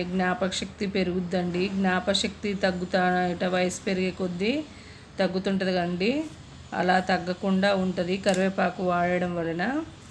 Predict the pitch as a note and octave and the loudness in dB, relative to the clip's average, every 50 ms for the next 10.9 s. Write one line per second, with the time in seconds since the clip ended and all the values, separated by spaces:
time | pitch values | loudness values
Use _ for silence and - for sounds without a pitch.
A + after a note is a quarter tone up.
0 | - - - - - - - - - F3 E3+ F3 F3+ F3 F3+ E3+ F#3+ A3 C4+ D4+ | -10 -10 -10 -10 -10 -16 -12 -6 -4 -2 0 2 2 2 2 2 2 2 2 0
1 | E4 E4 - - - - - - - - - - - - - - - - - - | -2 -4 -6 -12 -18 -18 -20 -18 -18 -18 -18 -18 -18 -18 -16 -16 -14 -14 -14 -14
2 | - - G3 F#3 F3 E3+ F3 F3+ F#3 G3 F#3+ G#3 F#3+ F3+ F3 F#3+ F#3 F#3 F#3 F#3 | -10 -4 0 2 2 4 4 2 2 2 4 4 2 4 4 2 4 4 4 2
3 | F#3 F3 E3+ - F#3 F3+ F3 F3+ G#3+ B3 D4 D#4+ - - - - - - - - | 0 -2 -2 -2 -2 -2 0 0 0 -2 -2 -6 -8 -12 -18 -20 -20 -20 -20 -18
4 | - - - - - - - - - G3 F3+ F3 F3 F3+ F#3 F3+ F3 - F#3 F#3 | -18 -18 -18 -18 -18 -16 -8 -2 2 2 4 4 4 2 0 0 -2 0 0 0
5 | F#3 F#3 F3+ F#3+ F#3 F3+ F3 E3 E3 F3+ E3+ F3 E3+ E3 F#3 G#3 A#3+ C#4 D#4 D4+ | 0 0 0 0 0 0 0 -2 -2 -2 -2 -2 -2 0 0 0 0 0 -2 -4
6 | - - - - - - - - - - - - F#3+ G3+ G3+ G3+ G#3 G3+ G#3+ G#3 | -6 -12 -18 -20 -20 -18 -20 -20 -18 -12 -4 0 2 4 4 4 4 2 2 2
7 | G3+ G3+ G3+ G3+ G3+ G3 G3 F#3+ G3 G#3 A#3+ C#4+ D#4+ F4+ F4 - - - - - | 2 2 2 0 0 2 2 2 4 4 2 2 0 -2 -4 -8 -12 -12 -12 -12
8 | - - - - - - - - - - - - - - A3+ G3+ F#3+ F#3 F#3 F#3+ | -12 -12 -12 -12 -10 -10 -10 -10 -10 -10 -8 -4 2 4 6 6 8 8 8 8
9 | F#3+ G3 G3 G#3 A3 B3 C#4+ D#4+ E4+ E4 - - - - - - - - - - | 8 8 8 8 6 6 6 4 0 -2 -6 -8 -10 -10 -10 -10 -10 -10 -10 -10
10 | - - - - - F#3 F3+ F#3 F3+ - A3+ G#3+ A3 G#3+ G3+ F#3+ F#3 F#3 | -10 -10 -10 -6 -2 0 2 2 4 4 4 4 4 6 6 6 6 6